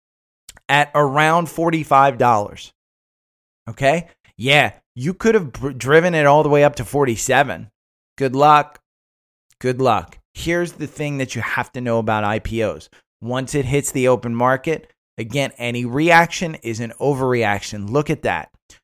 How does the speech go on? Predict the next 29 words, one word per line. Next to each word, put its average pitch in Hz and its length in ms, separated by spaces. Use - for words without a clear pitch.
You 123 140
hit, 131 520
what'd 113 360
you 85 80
hit? 85 380
Uh, 101 540
forty-six 170 1080
seventy-five. 147 960
And 131 220
again, 127 320
the 101 240
overreaction 120 960
when 117 100
the 104 80
market 92 380
opened, 123 500
it 147 140
went 160 180
down 160 220
to 165 80
forty. 156 500
So 107 300
if 127 180
you 131 80
got 135 220
in 135 120
at 120 100
forty, 170 640
great. 131 360